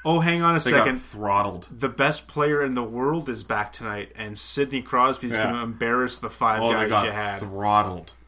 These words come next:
Speaker 1: You know what? In, leave two guys off the bench. It wouldn't have helped. Like, oh, just absolutely hilarious.
Speaker 2: Go, uh, go Pens.
Speaker 1: Go Pens. I don't. I, I didn't. I didn't see this one, so I'll, I'll let you kinda handle it.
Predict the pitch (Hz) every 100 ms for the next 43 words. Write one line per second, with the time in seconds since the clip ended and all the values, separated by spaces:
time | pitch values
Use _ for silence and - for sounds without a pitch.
0 | - - 165 170 143 175 180 147 147 -
1 | - - - - - - - - - -
2 | 156 185 156 185 196 147 120 110 - 104
3 | 104 113 113 127 110 123 127 - - -
4 | - - 117 110 - - - 117 113 -
5 | - - - 139 - - - 120 127 123
6 | - - 101 101 101 101 - - - -
7 | - 95 95 92 92 92 - - 104 92
8 | - 98 95 92 - - - - - -
9 | 107 107 113 110 104 - - - - 160
10 | 220 214 - 165 151 170 202 - - 170
11 | 196 165 - 165 156 156 120 110 120 -
12 | 123 123 117 117 113 117 123 110 - 113
13 | 104 110 117 110 107